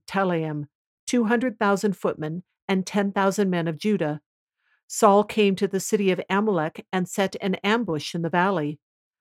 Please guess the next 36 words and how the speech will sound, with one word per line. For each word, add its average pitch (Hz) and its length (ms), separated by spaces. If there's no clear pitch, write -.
Saul 190 360
said 190 260
to - 120
the 196 80
Kenites, 185 680
"Go, 180 360
depart, 196 680
go 196 160
down 220 340
from 247 200
among 220 280
the 214 120
Amalekites, 170 840
lest 180 440
I 180 160
destroy 180 460
you 180 280
with 190 260
them, 147 260
for 202 120
you 214 440
showed 190 400
kindness 180 680
to 196 140
all 175 200
the - 100
people 185 380
of 160 100
Israel 170 580
when 196 160
they 180 140
came 180 340
up 170 160
out 165 160
of 151 100
Egypt." 160 400